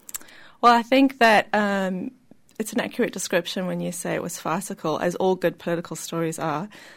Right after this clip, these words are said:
This one is, um, full of drama and farce. And it all, you know, goes back in the day when Auckland, um, saw itself as, as the place to,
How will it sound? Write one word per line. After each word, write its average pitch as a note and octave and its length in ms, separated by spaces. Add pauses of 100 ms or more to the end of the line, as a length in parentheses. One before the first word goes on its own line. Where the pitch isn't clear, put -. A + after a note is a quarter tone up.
(180)
This F#3 220
one E3 240
is, D#3+ 440
um, D#3 240
full F#3+ 320
of E3 500
drama D#3+ 380
and D#3 160
farce. - 560 (600)
And G3 360
it G3 100
all, D#4 320 (140)
you C4 80
know, A3 120
goes G#3+ 260
back G#3 260
in G#3+ 80
the G#3 80
day F3 400
when E3+ 520
Auckland, D#3+ 680 (140)
um, E3+ 420 (840)
saw A3 220
itself F3+ 420
as, E3+ 360
as E3 280
the - 100
place E3+ 420
to, D#3+ 320